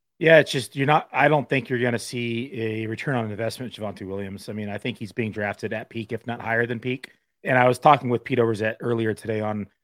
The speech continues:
on my show about it. And it was, you're drafting him as if no one else is gonna be there the entire season. Yes, the talent is there, but more than likely Melvin Gordon's probably gonna re-sign there still now.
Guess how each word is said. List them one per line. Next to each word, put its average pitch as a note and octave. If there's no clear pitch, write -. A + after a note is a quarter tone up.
on A2
my A2+
show A#2+
about A2
it. A#2
And A#2
it A#2+
was, A#2
you're D3
drafting D#3+
him C3
as B2
if C3
no C3
one C#3
else B2+
is G#2
gonna A#2
be G#2
there F2+
the A2
entire G#2+
season. F#2
Yes, D3+
the D3
talent B2
is G2+
there, G2
but G#2+
more C3+
than C#3+
likely B2+
Melvin A2+
Gordon's G#2
probably G#2+
gonna G#2
re-sign F#2+
there F#2
still F2
now. F2